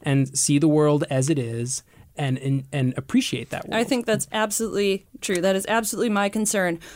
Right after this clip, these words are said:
Speaker 2: And it's a slippery slope. Like, I just recently started running, listening to podcasts like Outside In. But I noticed that I pay much less attention to what's around me. I don't, like, hear birds. I don't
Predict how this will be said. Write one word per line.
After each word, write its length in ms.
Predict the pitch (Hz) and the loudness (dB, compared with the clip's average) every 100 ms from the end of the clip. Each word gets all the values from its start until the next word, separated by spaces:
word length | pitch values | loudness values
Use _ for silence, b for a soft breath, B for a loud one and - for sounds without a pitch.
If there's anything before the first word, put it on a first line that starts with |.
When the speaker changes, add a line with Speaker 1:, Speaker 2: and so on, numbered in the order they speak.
| B B | B B
Speaker 2:
And 100 | 247 | 2
it's 140 | 285 302 | 2 2
a 60 | |
slippery 340 | - 277 302 302 | 2 0 0 0
slope. 360 | - 262 - _ B B B | 0 0 -2 _ B B B
Like, 460 | 226 214 208 - - _ - | 0 2 0 -6 -16 _ -4
I 100 | 262 | 0
just 260 | 247 359 - | 2 2 2
recently 360 | 302 247 233 | 2 2 0
started 400 | 214 208 208 202 - | 0 0 0 -2 -2
running, 520 | 220 214 196 190 190 - | 0 2 2 -2 -4 -4
listening 300 | 220 196 185 | -2 -2 -6
to 60 | |
podcasts 580 | 190 175 180 175 - - 214 | -4 -4 -4 -8 -8 -10 -2
like 260 | 202 190 | 0 0
Outside 420 | 202 - 202 180 | 0 -2 -2 -2
In. 240 | 160 104 214 _ _ _ _ | -2 -6 -10 _ _ _ _
But 300 | - 285 - - | 2 4 4 -2
I 200 | 240 277 311 | 0 4 4
noticed 560 | 262 220 214 - 226 | 4 4 0 -4 0
that 260 | 214 202 - _ | 2 2 -2 _
I 380 | 196 202 226 247 - | 0 2 2 0 0
pay 280 | 208 202 | 2 2
much 240 | 196 202 - | 2 0 0
less 160 | 220 208 | -2 -2
attention 340 | 214 196 190 | -4 -4 -2
to 60 | 180 | -2
what's 160 | 185 | -2
around 260 | 185 170 185 | 0 0 0
me. 100 | 226 | -2
I 80 | 247 | 0
don't, 320 | 208 220 247 - - | 2 2 0 -4 -4
like, 280 | 220 202 - | 0 0 -2
hear 400 | - - 226 226 | -10 -4 0 0
birds. 520 | 208 190 196 247 240 - | 0 2 2 0 -4 -6
I 100 | 202 | 0
don't 260 | 214 240 | 2 0